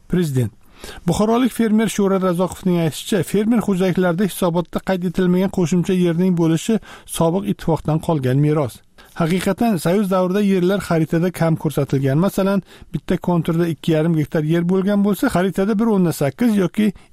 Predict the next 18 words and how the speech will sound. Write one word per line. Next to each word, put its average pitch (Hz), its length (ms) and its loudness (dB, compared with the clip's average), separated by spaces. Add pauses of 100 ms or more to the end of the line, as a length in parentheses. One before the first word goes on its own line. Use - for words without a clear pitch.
ikki 220 280 -2
gektar 170 360 0
qilib 151 220 -2
ko'rsatilgan. 185 580 0
Chunki 156 300 0
rejani 160 360 2
bajarish 151 440 0
mushkul 208 340 0
edi. 131 120 -2
Sababi, 196 340 0
olti 220 300 2
million 208 360 2
tonna 190 300 2
paxta 175 300 -2
beramiz 170 360 0
deb 180 120 0 (100)
yangi 147 280 2
yerlar 143 280 0